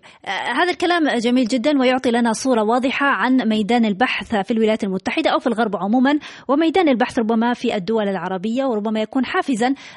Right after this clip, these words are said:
لتنشيط ميادين البحث في المنطقة العربية والخليجية بشكل خاص. ولكن دعني أسألك سؤالًا محددًا في دراستك.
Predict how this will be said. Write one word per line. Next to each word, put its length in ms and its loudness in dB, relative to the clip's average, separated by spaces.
لتنشيط 800 -2
ميادين 560 0
البحث 480 -6
في 220 -6
المنطقة 580 -4
العربية 560 -2
والخليجية 580 -2
بشكل 320 -8
خاص. 340 -12
ولكن 260 -2
دعني 260 -2
أسألك 340 -4
سؤالًا 360 -2
محددًا 500 -2
في 140 -2
دراستك. 600 -4